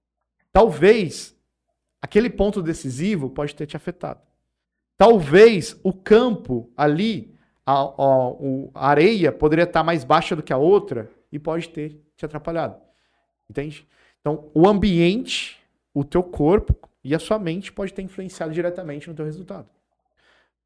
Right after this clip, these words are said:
Mas aí como que a gente descobre isso? Fazendo análise. A gente tem que entender o que aconteceu. E por isso que,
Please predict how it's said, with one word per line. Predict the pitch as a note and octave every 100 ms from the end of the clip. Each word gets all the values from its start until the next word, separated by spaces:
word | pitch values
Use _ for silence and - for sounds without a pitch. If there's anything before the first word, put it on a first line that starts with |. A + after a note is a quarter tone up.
| _
Mas | F3 F#3+
aí | A3
como | B3+ B3
que |
a | A#3+
gente | - D#3+
descobre | D3 - C3+ C3 A#2
isso? | G#2+ - - _ _ -
Fazendo | D3+ A2+ A2+
análise. | D#3 E3 A2+ - _ _ _ -
A |
gente | C3+ -
tem | D#3
que | F#3+
entender | G#3+ C#3
o | B2
que | G#2+
aconteceu. | - G#2+ - F#2+ _ _ _ _ _ D3
E |
por | D3 D#3
isso | F3 F3+ G#3
que, | - C3 G#2